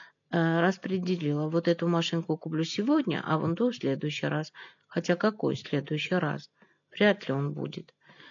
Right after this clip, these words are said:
Галина решила, решительно нажала на кнопку звонка.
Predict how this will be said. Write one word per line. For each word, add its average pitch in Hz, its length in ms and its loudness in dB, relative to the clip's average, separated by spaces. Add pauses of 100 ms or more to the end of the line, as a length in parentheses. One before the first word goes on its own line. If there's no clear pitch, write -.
(200)
Галина 254 380 6
решила, 226 580 4
решительно 185 680 2
нажала 165 580 2
на 160 160 0
кнопку 170 420 -2
звонка. 170 500 -2